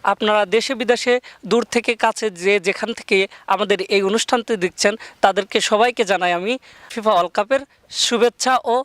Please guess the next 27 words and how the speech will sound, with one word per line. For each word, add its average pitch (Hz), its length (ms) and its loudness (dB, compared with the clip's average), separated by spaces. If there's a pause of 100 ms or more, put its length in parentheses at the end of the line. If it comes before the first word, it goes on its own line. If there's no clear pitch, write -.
(260)
স্বাগত। 190 320 0 (460)
দর্শক 294 280 2
মণ্ডলী, 240 320 2 (320)
আমরা 220 240 2
এখন 277 180 0 (440)
বর্তমান 233 380 2 (100)
অবস্থান 240 360 -2
করতেছি 220 400 -2 (420)
ভুয়াগাতি, 233 460 2 (600)
ভুয়াগাতির 233 540 2 (240)
সামনে 247 240 2 (100)
গ্রামে। 143 240 0 (440)
সামনে 226 300 2
গ্রামে 226 260 0 (340)
এখন 262 220 -2
আপনাদেরকে 247 460 -2
আমরা 226 220 -4
দেখাবো 190 260 -4 (340)
এই 220 120 2
গ্রামের 233 360 0
কিছু 233 200 -4 (340)
পাগলা 214 320 4
ফ্যানদের 220 380 2 (400)
কীর্তিকলাপ। 160 540 0 (880)
দেখে 233 220 4
নিই 269 180 4
আমরা 196 160 2